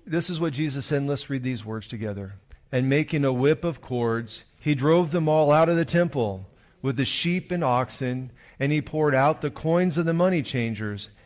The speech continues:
and overturned their tables. And he told those who sold the pigeons,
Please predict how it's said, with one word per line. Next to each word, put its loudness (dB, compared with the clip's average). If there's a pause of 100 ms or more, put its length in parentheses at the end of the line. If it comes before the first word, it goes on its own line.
and -2
overturned -2
their 0
tables. -6 (340)
And 2
he 2
told 0
those -2
who -6
sold -4
the -2
pigeons, -4